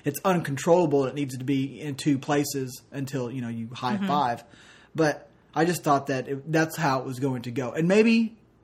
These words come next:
Speaker 1: it, it still might go that way.
Speaker 2: Maybe.
Speaker 1: I, I don't
Speaker 2: I don't
Speaker 1: know.
Speaker 2: think they'd have to find another old person.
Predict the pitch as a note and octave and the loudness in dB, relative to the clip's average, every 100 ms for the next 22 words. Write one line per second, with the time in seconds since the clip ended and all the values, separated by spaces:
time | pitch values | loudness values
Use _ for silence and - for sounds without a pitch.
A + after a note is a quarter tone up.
0 | - D3+ - - _ _ _ _ E3 E3 | -2 -2 -2 -16 _ _ _ _ 0 0
1 | - F#3 F#3+ F3+ C3 A2 - _ - - | 0 4 4 4 -2 -10 -16 _ -20 -20
2 | A2+ B2+ D#3 A3+ F3 F#3+ F#3+ G3+ A3 G#3 | -12 -2 0 2 4 4 4 0 2 0
3 | G#3+ A#3 G#3+ _ _ _ _ _ _ _ | 0 -4 -12 _ _ _ _ _ _ _
4 | _ G3+ A3+ D4+ E3+ F#3 E3 F3 - E3+ | _ -4 -2 0 0 2 2 2 4 4
5 | F3 E3 D#4 C#4+ C#4 B3+ B3+ G#3 A#3+ A#3+ | 6 6 4 4 2 2 -2 -2 0 0
6 | A3+ A#3 G3 G#3+ D#4 - E3 - F#3+ G#3+ | 0 2 2 2 -2 -2 -2 -2 -4 -6